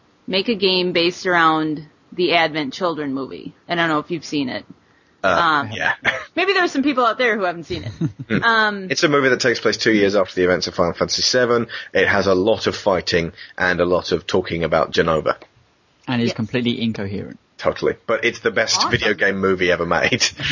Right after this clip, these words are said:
Speaker 2: <laughs>
Speaker 1: It's incoherent. It's awesome.
Speaker 2: Yeah.
Speaker 1: Um,
Speaker 2: Love it.
Speaker 1: Yeah. Um, especially those motorcycles. Oh my god. That was, that battle was awesome with the
Speaker 2: Oh, yeah.
Speaker 1: motorcycles. Oh.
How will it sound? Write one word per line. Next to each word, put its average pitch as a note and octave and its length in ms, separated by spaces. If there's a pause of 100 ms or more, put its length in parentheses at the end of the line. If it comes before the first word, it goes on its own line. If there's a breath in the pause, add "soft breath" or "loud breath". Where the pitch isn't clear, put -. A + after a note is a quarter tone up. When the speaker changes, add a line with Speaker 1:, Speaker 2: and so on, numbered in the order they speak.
Speaker 2:
<laughs> - 300
Speaker 1:
It's D4 280 (500 loud breath)
incoherent. C#4 580
It's F#3+ 220
awesome. A3 380 (320)
Speaker 2:
Yeah. - 200
Speaker 1:
Um, G#3 380 (140)
Speaker 2:
Love F3+ 320
it. - 160 (680 loud breath)
Speaker 1:
Yeah. E3 280 (240)
Um, G3+ 480
especially A#3 400
those F3 180
motorcycles. D3+ 720
Oh D#3 140
my - 120
god. - 300 (140)
That D#3 100
was, G#2+ 220
that F#3+ 180
battle E3+ 300
was D3+ 100
awesome C#3+ 400 (180)
with E3+ 120
the D3+ 60
Speaker 2:
Oh, - 40
yeah. C3+ 80
Speaker 1:
motorcycles. E3+ 420 (240)
Oh. F3+ 240